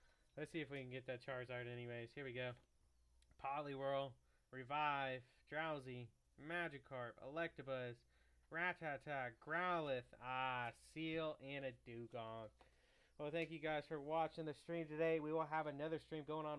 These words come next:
Wednesday. I'm not quite sure what packs I will be opening quite yet. I don't know how I feel about Chilling Reign. Doesn't seem too great of a set to me. It does have about one in three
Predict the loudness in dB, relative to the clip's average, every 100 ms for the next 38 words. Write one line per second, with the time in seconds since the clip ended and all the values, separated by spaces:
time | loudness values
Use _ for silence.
0 | -4 -6 -4 -6 -6 -4 -2 -4 -8 -8
1 | -4 -4 -6 -8 -8 -8 -10 -6 -4 -4
2 | -6 -8 -6 -4 -4 -6 -8 -8 -8 -8
3 | -8 -8 -10 -12 -12 -20 -20 -20 -20 -6
4 | -2 -2 0 -2 -2 -4 -8 -2 0 2
5 | 0 -2 -2 -2 -2 0 0 0 -4 -8
6 | -6 -4 -4 -6 -8 -18 -20 -12 -8 -8
7 | -6 -8 -8 -6 -4 -4 -6 -6 -8 -8
8 | -10 -8 -8 -10 -20 -20 -20 -20 -20 -20
9 | _ _ _ -8 -4 0 -2 -2 0 2
10 | 2 2 0 0 -2 -4 -6 -6 -6 -6